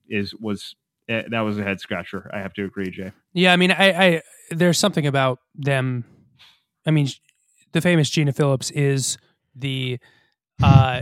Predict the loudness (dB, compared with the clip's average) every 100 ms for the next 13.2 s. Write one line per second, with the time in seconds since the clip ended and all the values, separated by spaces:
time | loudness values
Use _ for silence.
0 | -4 -2 2 2 4 0 0 0 2 2
1 | 2 0 -2 -2 -2 -2 0 -2 -2 -4
2 | -4 -4 -4 -6 -8 -8 -10 -10 -10 -6
3 | -6 -6 -8 -8 -8 -8 -10 -10 -8 -6
4 | -6 -6 -8 -10 -8 -10 -4 -4 -4 -6
5 | -6 -6 -6 -6 -8 -8 -6 -6 -6 -8
6 | -8 -10 -6 -6 -4 -6 -2 -2 0 -2
7 | -4 -8 -6 -6 -6 -8 -10 -14 -20 -20
8 | -20 -4 -2 2 2 2 4 2 2 4
9 | 4 2 -2 _ 0 2 4 4 4 4
10 | 4 2 0 0 0 -2 0 0 -2 0
11 | -2 -2 -2 -2 -4 -4 -6 -6 -8 -4
12 | -4 -4 -4 -4 -4 -6 -10 -12 -10 -10
13 | -10 -12